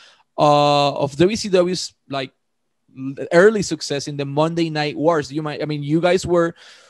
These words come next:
really successful. You kicked W W F's ass for so many weeks straight. So under your experience as a talent, as a creative, as a commentator, as the multiple roles you've been involved in the pro wrestling, what do you think was the key of W C W's success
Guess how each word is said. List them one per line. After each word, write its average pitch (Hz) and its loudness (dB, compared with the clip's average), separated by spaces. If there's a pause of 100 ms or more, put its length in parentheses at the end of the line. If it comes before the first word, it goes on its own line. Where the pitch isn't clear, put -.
(120)
really 269 6
successful. 170 -4
You 151 2
kicked 240 -8
W 185 0
W 165 0
F's 151 -4
ass 147 -2
for 135 -4
so 247 0
many 202 -2
weeks 170 2
straight. 156 0 (260)
So 190 2
under 202 2
your 202 6
experience 190 -6
as 160 -4
a 151 -6
talent, 170 -2
as 139 -12
a 151 -10
creative, 156 -4
as 143 -4
a 143 -4
commentator, 147 -6 (260)
as - -6
the 156 2
multiple 202 4
roles 185 4
you've 156 -6
been 156 0
involved 151 0
in 151 -4
the 147 -6
pro 160 4
wrestling, 143 -2 (240)
what - 4
do 285 -8
you 302 2
think 240 -6
was 214 -2
the 190 -8
key 180 -10
of 143 -4
W 170 -2
C 165 -8
W's 156 0
success - -8